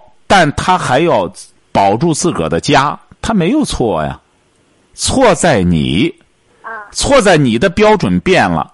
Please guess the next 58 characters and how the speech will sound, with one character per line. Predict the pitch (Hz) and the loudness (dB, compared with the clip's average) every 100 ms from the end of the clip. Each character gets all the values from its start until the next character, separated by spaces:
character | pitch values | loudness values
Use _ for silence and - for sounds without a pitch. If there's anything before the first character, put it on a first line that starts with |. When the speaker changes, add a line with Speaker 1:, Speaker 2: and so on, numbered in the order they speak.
| - | -4
Speaker 1:
你 | 156 240 | 0 0
一 | |
开 | - 247 | 2 2
始 | 233 - | 2 -2
的 | 117 | -2
时 | 175 | 0
候 | 170 | -2
和 | 135 143 | -2 -2
人 | 139 | 0
家 | 147 | 0
在 | 135 131 | 0 -2
一 | |
块 | 127 123 | 0 0
儿 | |
好， | 90 76 82 101 - - _ | 0 -2 0 -2 -8 -20 _
不 | - 247 | -2 2
要 | 143 123 | 4 2
求 | - 101 | 0 -2
额 | 101 101 127 | 0 0 0
外， | 117 95 | 0 -2
没 | 95 123 165 | -2 0 2
有 | 233 120 | 0 0
额 | 101 | 0
外 | 110 95 | 0 -2
的 | 82 | -2
要 | 95 101 | -2 -2
求。 | - 71 71 - - - _ | -4 -6 -6 -12 -20 -20 _
现 | - 262 | -2 2
在 | 220 | 2
关 | 202 240 | 2 2
键 | 240 208 | 2 2
是 | 156 139 | 0 0
你 | 123 123 123 | 2 2 0
不 | 104 160 | 0 2
让 | 240 185 | 2 2
人 | |
家 | 117 - | 0 0
回 | 131 | -2
家 | 170 202 208 196 | 2 2 2 2
了， | 85 - - _ _ | -2 -6 -20 _ _
是 | - - 247 | -8 -2 2
你 | 156 104 87 | 2 2 0
变 | 196 196 123 | 2 2 2
了， | 80 - - | 0 -4 -4
他 | - 190 | -2 0
没 | 98 | 0
变。 | 80 95 60 _ _ _ _ - - - | -2 -4 -4 _ _ _ _ -20 -14 -4
既 | 233 | 0
然 | 190 202 | 4 2
这 | 214 208 120 | 2 2 2
样， | 82 65 - | 0 -4 -6
金 | 151 | -2
山 | 151 147 | 0 0
觉 | 110 | 0
得 | 123 | 0
你 | 107 92 | 0 0
干 | 160 170 | 0 2
脆 | 170 131 78 | 2 -2 -2